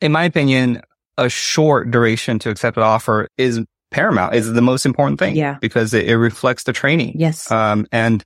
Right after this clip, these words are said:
Speaker 1: m-, my hope is that you don't have to push learning to the job hunt.
Speaker 2: Yes.
Speaker 1: Right? Uh, otherwise, what's the point of learning?
Speaker 2: Yeah.
Speaker 1: And the other thing is, like, Launch School, you know, for us, when we report numbers, we put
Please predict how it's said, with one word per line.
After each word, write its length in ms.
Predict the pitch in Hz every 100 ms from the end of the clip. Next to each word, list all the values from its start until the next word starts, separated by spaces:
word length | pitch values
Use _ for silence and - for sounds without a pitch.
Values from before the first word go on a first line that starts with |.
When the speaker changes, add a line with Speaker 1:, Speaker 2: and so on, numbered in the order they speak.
| -
Speaker 1:
m-, 160 | 104
my 220 | - 110 113
hope 300 | 123 143 113
is 100 | 104
that 180 | 107 110
you 120 | 107
don't 300 | 110 107 -
have 320 | - 110 110
to 240 | - 113
push 420 | 110 - 113 - -
learning 380 | 107 107 107
to 240 | 101 - 113
the 100 | 104
job 240 | - - -
hunt. 200 | - - -
Speaker 2:
Yes. 400 | 165 156 - -
Speaker 1:
Right? 300 | - 101 104 -
Uh, 120 | 104 -
otherwise, 420 | 110 104 101 98 -
what's 200 | 110 -
the 40 |
point 200 | - 104
of 40 | 101
learning? 340 | 131 107 180
Speaker 2:
Yeah. 180 | 185 175 -
Speaker 1:
And 80 | 147
the 60 |
other 180 | 165 214
thing 120 | 196
is, 140 | 143 131
like, 140 | 120
Launch 220 | 120 127
School, 260 | - 127 117
you 80 | 117
know, 80 |
for 160 | 107 117
us, 220 | 113 113
when 100 | 117
we 80 | 110
report 260 | 107 - 104
numbers, 280 | 113 110 110
we 140 | 113
put 320 | 113 120 104